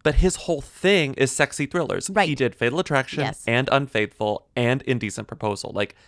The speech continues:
Speaker 1: this guy loves a sexy thriller.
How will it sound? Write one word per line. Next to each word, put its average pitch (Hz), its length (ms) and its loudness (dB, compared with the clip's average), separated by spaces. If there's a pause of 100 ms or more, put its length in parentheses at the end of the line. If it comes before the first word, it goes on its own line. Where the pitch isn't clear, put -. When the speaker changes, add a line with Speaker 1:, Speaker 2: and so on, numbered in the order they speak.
(100)
Speaker 1:
this 139 180 4
guy 127 220 4
loves 110 480 2
a 107 80 -4
sexy - 640 -6
thriller. 104 560 -4